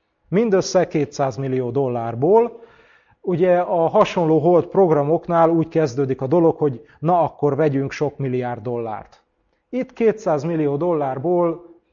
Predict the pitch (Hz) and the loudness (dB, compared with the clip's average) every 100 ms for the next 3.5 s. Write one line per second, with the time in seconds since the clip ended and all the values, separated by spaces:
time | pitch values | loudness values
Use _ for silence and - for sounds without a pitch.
0 | _ _ _ - 170 160 151 139 131 175 | _ _ _ -4 0 2 2 -2 -2 0
1 | 175 131 156 151 170 156 - 160 139 - | 0 0 -6 -2 2 2 2 -2 -2 -4
2 | 135 143 190 185 170 160 170 147 151 143 | -4 -2 0 2 2 0 -4 -8 -6 -4
3 | 147 143 147 143 | -8 -8 -4 -4